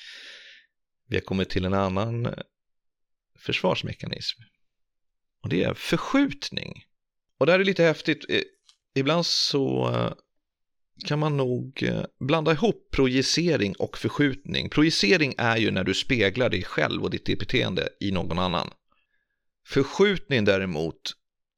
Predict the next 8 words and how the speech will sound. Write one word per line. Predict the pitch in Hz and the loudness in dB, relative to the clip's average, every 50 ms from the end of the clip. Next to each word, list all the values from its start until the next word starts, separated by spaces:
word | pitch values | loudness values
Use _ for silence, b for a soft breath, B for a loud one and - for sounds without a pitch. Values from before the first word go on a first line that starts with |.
| _ _ _ _ _ _ _ _ _ | _ _ _ _ _ _ _ _ _
är | 104 104 98 95 95 90 - - - _ | 2 4 4 4 2 0 -2 -4 -10 _
att | - 104 - - _ - - - _ _ _ _ _ _ _ _ _ _ _ _ _ _ _ | -12 -12 -12 -12 _ -16 -16 -16 _ _ _ _ _ _ _ _ _ _ _ _ _ _ _
när | 120 117 120 120 | -4 0 0 0
någon | 120 127 147 143 131 123 127 139 147 143 131 | 2 2 2 4 4 4 4 4 0 -2 0
har | 127 123 117 | 0 0 0
gjort | 113 113 131 120 - - _ _ _ _ | 0 0 -2 -2 -2 -6 _ _ _ _
dig | 90 92 98 98 92 - - - _ _ _ _ _ _ _ _ | -2 0 0 0 -2 -4 -6 -8 _ _ _ _ _ _ _ _
orätt, | - 127 110 104 110 110 117 123 - - - _ _ - - - | 0 0 0 0 0 2 2 2 0 0 -6 _ _ -18 -16 -16